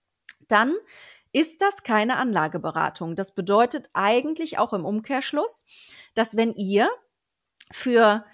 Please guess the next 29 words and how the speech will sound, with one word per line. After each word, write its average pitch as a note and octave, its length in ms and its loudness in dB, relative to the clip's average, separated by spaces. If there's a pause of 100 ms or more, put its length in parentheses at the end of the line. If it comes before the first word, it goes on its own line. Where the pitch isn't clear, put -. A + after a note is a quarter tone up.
(280)
Nicht-Kunden, B3+ 1120 2 (260)
die B3+ 160 -2
ihr B3 120 6
ja A3+ 180 4
alle D#4+ 240 2
nicht F4 200 -2
kennt, A#3+ 440 0
der G#3 80 2
Influencer B3+ 520 -2
kennt A3+ 220 -4
seine G3+ 220 0
Follower F#3+ 280 0
ja E3+ 240 0
auch - 220 -4
nicht, F4 240 -6
das G#3 160 -8
wäre G3 200 0
jetzt F#3 260 -2
die F3+ 120 -8
Argumentation F#3 680 -4
der E3+ 120 -6
bafin, E3 400 -4 (540)
dann G#3+ 260 2
müsste C4+ 580 0
eigentlich C#4+ 640 0
auch A#3 260 2
ein G3+ 180 -4
solches A#3 460 -2
Webinar, F#3+ 560 0